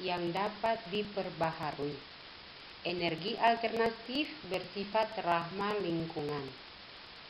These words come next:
Energi alternatif dikembangkan berdasarkan teknologi masa kini.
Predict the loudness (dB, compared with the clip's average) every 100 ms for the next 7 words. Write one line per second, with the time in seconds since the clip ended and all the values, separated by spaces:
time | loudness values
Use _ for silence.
0 | -4 2 4 2 0 4 4 2 2 4
1 | 4 2 -2 -2 -4 -2 0 0 2 2
2 | 0 0 0 0 0 0 4 6 4 4
3 | 2 2 2 2 2 0 -2 -2 0 2
4 | 0 0 -2 -2 -2 -2 -2 -4 0 -2
5 | -2